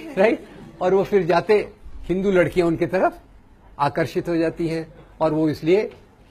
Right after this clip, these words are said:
मुसलमान बन जाती। तो लव जिहाद एक, ठीक है, इसको लव जिहाद को भी अपन देखेंगे। और एक और जिहाद है, हाँ जी,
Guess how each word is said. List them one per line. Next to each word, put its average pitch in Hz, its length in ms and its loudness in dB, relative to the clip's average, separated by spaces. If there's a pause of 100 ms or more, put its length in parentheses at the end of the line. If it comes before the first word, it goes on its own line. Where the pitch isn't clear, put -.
मुसलमान 139 720 -2
बन 127 180 -2
जाती। 120 300 -4 (260)
तो 160 60 0
लव 156 260 6
जिहाद 107 440 -6 (140)
एक, 127 180 -8 (180)
ठीक 135 120 -8
है, 135 80 -6
इसको 131 200 -4
लव 147 160 0
जिहाद 147 260 -2
को 160 100 -6
भी 160 80 -2
अपन 151 220 -6
देखेंगे। 147 380 -6 (460)
और 170 200 0
एक 214 240 2
और 208 160 4
जिहाद 180 360 -2
है, 196 180 -8
हाँ 156 280 -10
जी, 143 180 -14